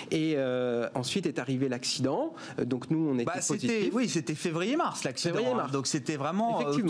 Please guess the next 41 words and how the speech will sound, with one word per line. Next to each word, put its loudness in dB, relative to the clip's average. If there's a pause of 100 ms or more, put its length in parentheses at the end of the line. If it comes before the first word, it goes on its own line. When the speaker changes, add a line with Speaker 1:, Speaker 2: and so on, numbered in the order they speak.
Speaker 2:
tournant 0
du, 0
du 2
T 0
un, 0
T 0
deux, 2
hein. -2
Speaker 1:
Alors, -4
ce -8
qui 2
est -4
intéressant 0 (560)
sur -2
cette -2
période-là, 2
c'est -2
que 0
le 2
fonds 0 (360)
a -2
cristallisé 0
très -2
vite -2
de 0
la -2
performance -2
parce -4
que 0 (280)
les 4
bonnes -2
publications 0
de 2
janvier 2
aux 4
États-Unis, 0 (120)
Speaker 2:
Ouais. 2
Speaker 1:
mi-janvier, 2 (380)
Speaker 2:
Ouais. 0
Speaker 1:
eh 2
bien, 0